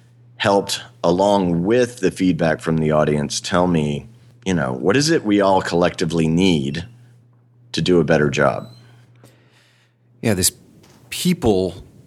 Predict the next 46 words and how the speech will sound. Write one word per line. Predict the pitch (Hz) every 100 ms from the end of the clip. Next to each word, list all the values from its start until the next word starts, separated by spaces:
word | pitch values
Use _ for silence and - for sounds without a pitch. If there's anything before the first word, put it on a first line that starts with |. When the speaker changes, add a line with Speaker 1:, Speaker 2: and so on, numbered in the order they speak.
| -
Speaker 2:
over | 113 98 85
topic | - - 113 87 90
thing | - 95 85
is | 85 78
really | 90 98 90
wild. | 78 90 90 87 78 - -
We | 101
need | 117 110
to, | 92 82 80
uh, | - 143 -
revisit | 98 85 92 85 76
this | 85 82
again | 87 78 87 85 82 78
at | -
some | - 85
point. | 82 85 80
But, | 80
like, | 87 82
Derek, | 113 117 -
Darren, | - 113 117 87 90 92
uh, | 85 78
Rouse | 101 98
is | 82
a | 78
great | 85 90 101
example | 76 82 80 82
of | 82
that. | 82
I | 90 85 - - - - - -
obviously | 92 85 85 82
follow | - 104 104 98
him. | 101 85
I |
know | 87 98
him. | 92 92 90 85
I, | 85 80 76
uh, | 76 76 60
watch | 87 92 101
what | 90 80
he | 90
does. | 82 87 87 85
I | 82
learn | 82 87 92
from | - 87
him. | 87 85 82 - - - - -
But | 98 95 -